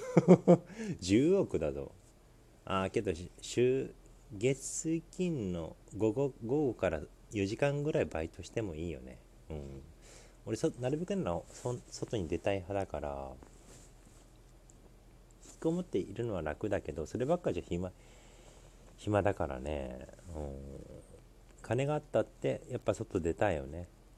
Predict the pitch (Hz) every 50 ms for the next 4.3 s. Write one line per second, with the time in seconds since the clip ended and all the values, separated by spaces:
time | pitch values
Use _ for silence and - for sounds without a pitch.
0 | - - 80 76 71 69 67 67 - - - - - - - - - - - -
1 | - - - - - - 131 135 - 87 - - - - - - - - - -
2 | - - - - - - - - - - - - - - - - - - - -
3 | - - - - - - - - - - 95 98 104 107 104 110 - - 120 101
4 | 90 85 80 76 71